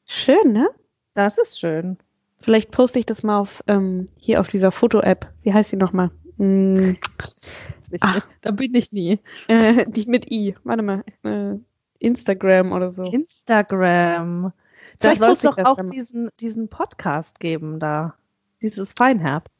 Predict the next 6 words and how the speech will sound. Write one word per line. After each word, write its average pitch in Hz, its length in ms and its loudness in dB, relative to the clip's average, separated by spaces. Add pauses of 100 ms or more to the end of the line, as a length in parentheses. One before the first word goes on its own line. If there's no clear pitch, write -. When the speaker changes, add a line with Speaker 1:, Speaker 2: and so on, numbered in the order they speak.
(260)
Speaker 1:
Ah, 240 140 4
dieser, 233 560 2
ähm, 214 400 -4
witzigste 254 580 -2
Wein-Podcast 262 720 0
Europas? 262 520 -2